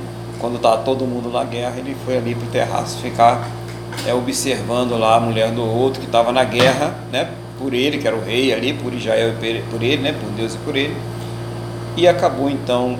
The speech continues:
é, cometendo o pecado do adultério.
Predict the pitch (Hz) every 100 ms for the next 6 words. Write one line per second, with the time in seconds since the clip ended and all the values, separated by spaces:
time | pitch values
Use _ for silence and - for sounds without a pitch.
0 | 117 117 113 110 107 104 101 117 117 113
1 | 113 113 117 113 110 101 104 - 107 113
2 | 113 110 120 147 95 127 135 156